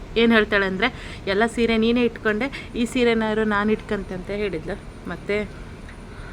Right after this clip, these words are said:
ಇರ್ಲಿ, ಅವಳು ಇಟ್ಕೊಳ್ಳಿ ಅಂತ ಅವಳಿಗೆ ಕೊಟ್ಟಿರೋದು. ಆ, ಮತ್ತೆ, ಆ, ಡಿಸೈನ್ ಎಲ್ಲ ಚಂದ ಉಂಟಲ್ಲ, ಅದಕ್ಕೋಸ್ಕರ ನಿಮ್ ಜೊತೆ ಶೇರ್ ಮಾಡ್ಕೊಳ್ಳುವ ಅಂತ. ಇದು ಬಂದು ಅಕ್ಕನ ಸೀರೆ,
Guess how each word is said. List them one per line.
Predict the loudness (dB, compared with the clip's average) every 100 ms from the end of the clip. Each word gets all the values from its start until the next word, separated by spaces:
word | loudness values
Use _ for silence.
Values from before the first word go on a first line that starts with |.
| -14 -10 -4
ಇರ್ಲಿ, | -2 0 -2 0
ಅವಳು | 2 4
ಇಟ್ಕೊಳ್ಳಿ | 2 2 2 2
ಅಂತ | 0 -2 -4 -6 -12 -14 -14 -14 -14 -14 -14 -14 -14 -14 -14 -14 -12 -2
ಅವಳಿಗೆ | 4 4 4 0
ಕೊಟ್ಟಿರೋದು. | -2 -8 -2 0 2 0 0 -2 -4 -6 -14 -14 -14 -14 -14 -14 -14 -14 -14 -8
ಆ, | -6 -2
ಮತ್ತೆ, | -2 0 -2
ಆ, | -4 -10 -14 -14 -6 -2 -2 -2 -6 -4
ಡಿಸೈನ್ | 2 4 6
ಎಲ್ಲ | 4
ಚಂದ | 2 0 0 2
ಉಂಟಲ್ಲ, | 0 0 0 0 -2 -8 -12 -6
ಅದಕ್ಕೋಸ್ಕರ | -4 -2 -2 0 2
ನಿಮ್ | 2
ಜೊತೆ | 0 -2
ಶೇರ್ | -2 0 0
ಮಾಡ್ಕೊಳ್ಳುವ | -2 -4 -4 -2 0
ಅಂತ. | -2 -2
ಇದು | -2 0
ಬಂದು | 2 0
ಅಕ್ಕನ | -2 0 0 0
ಸೀರೆ, | 0 -2 -2 -4 -10